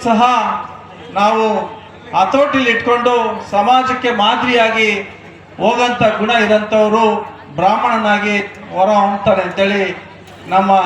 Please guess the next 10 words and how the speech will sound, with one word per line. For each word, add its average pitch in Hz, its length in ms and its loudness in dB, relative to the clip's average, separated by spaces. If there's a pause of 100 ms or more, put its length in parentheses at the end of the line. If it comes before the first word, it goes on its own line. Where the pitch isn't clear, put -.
(720)
ಗುರುವರ್ಯರು 196 600 2
ಹೇಳ್ತಾರೆ. 165 380 0 (1500)
ಕೋಪ 285 320 2 (1500)
ಎಲ್ಲನೂ 269 360 2
ಸಹ 254 180 2 (100)
ಸುಟ್ಟು 254 240 -2
ಬಿಡ್ತದೆ. 240 420 -2 (800)
ಆ 185 40 4 (140)
ಕೋಪನ 277 460 2 (2250)
ಕಳ್ಕೊಳ್ದೆ, 254 600 2